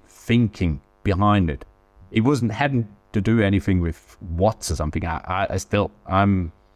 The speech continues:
in Bora Hansgrohe as a, as a D X. I do not have a single idea about watts per kilogram or anything.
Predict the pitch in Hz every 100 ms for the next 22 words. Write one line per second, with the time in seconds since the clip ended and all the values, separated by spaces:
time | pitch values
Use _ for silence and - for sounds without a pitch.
0 | - - 101 107 110 98 90 87 104 107
1 | 87 95 90 90 - 82 82 98 101 -
2 | - - 92 95 - - 101 98 92 92
3 | - 104 90 85 92 87 85 80 78 82
4 | 82 - 82 80 82 87 85 - 80 -
5 | 80 76 78 78 - 90 85 85 - 104